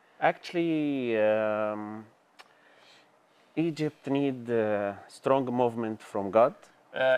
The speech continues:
Speaker 2: i Egypten vill vi se en stark rörelse av Gud.
Speaker 1: Of course, we have a good church, we have a good people.
Speaker 2: Det finns, eh, härliga församlingar i Egypten.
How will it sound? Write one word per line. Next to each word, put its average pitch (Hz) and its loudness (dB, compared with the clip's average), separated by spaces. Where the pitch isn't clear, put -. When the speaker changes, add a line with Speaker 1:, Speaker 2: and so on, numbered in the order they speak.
Speaker 2:
i 165 -2
Egypten 170 -2
vill 143 -4
vi 143 -4
se 143 -4
en 135 0
stark - 0
rörelse 123 -4
av 113 -10
Gud. 113 -12
Speaker 1:
Of - -4
course, 139 0
we 117 -2
have 110 0
a 98 -2
good 110 -6
church, 120 -2
we 98 -12
have 101 -8
a 95 -4
good 107 -6
people. 131 -4
Speaker 2:
Det 113 -20
finns, 131 -14
eh, 123 4
härliga 151 4
församlingar 160 0
i 151 -6
Egypten. 151 -6